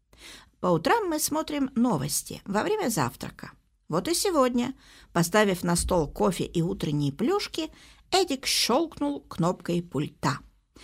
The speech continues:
На экране появилось милое лицо ведущей Н Т В. "Президент России Владимир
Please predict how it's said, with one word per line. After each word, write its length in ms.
На 220
экране 500
появилось 560
милое 400
лицо 300
ведущей 600
Н 160
Т 160
В. 180
"Президент 640
России 680
Владимир 640